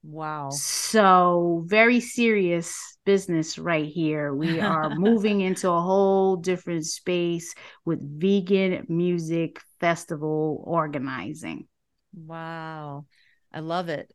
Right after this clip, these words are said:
Speaker 1: I love that because it, it's taking it mainstream, taking it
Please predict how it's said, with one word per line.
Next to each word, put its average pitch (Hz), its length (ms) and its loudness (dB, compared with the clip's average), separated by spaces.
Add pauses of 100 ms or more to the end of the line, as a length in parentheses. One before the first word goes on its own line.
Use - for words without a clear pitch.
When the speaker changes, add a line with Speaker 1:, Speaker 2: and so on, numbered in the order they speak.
Speaker 1:
I 185 60 -6
love 208 280 -4
that 214 220 -4
because 170 840 -10
it, 156 200 -10 (100)
it's - 440 -16 (320)
taking 226 320 -6
it 202 100 -8
mainstream, 214 540 -8
taking 196 340 -8
it 185 260 -8